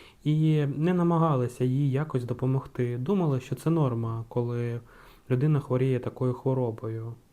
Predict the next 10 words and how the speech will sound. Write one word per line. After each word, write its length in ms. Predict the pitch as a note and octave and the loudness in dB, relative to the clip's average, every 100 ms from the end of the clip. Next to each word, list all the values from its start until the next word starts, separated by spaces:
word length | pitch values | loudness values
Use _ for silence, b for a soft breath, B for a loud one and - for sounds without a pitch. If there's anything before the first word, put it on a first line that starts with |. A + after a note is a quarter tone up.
| _ _ _ _ _ | _ _ _ _ _
Батьки 380 | D3 E3 E3 A#3 | 0 0 2 2
могли 440 | G3+ D#3 C#3+ D#3+ D#3 | 4 4 4 4 2
не 120 | D3+ | 0
сприймати 640 | - D#3+ D#3+ C#3+ B2 B2 | 2 4 4 4 2 -2
це 300 | B2 - B2+ | -4 -2 -2
як 220 | A#2+ B2 | -2 -4
хворобу, 640 | - C#3 F#3 F#3 B2+ A#2+ A2+ - | 2 2 2 0 -2 -4 -6 -6
яка 380 | B2+ - C#3 | -4 -2 -2
потребує 560 | C3+ B2+ C3 B2+ E3 D3+ | -2 -2 -2 0 0 0
негайного 720 | C3 B2+ D#3+ D3+ C#3+ C3+ C3+ | 0 0 2 2 0 0 -2